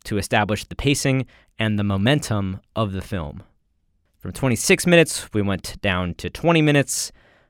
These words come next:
from twenty to seventeen, and from seventeen to a neat and tidy fifteen.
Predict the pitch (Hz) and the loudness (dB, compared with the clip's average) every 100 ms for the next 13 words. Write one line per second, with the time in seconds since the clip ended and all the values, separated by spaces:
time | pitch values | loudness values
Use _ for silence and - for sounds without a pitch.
0 | _ - 82 - 147 147 135 - - 95 | _ -10 -10 -2 0 2 0 -4 -6 -4
1 | 87 87 - 160 156 143 120 90 92 90 | -4 -4 2 4 4 2 0 -2 -4 -2
2 | 127 120 107 131 131 127 117 98 92 95 | 0 0 0 0 0 0 -2 -2 0 2
3 | 120 - - - - - - 82 - 113 | 0 -2 -10 -20 -20 -16 -10 -8 0 2
4 | 110 107 101 - _ _ - 107 - - | 2 2 0 -4 _ _ -4 -4 -4 -8
5 | 98 78 64 | -6 -6 -12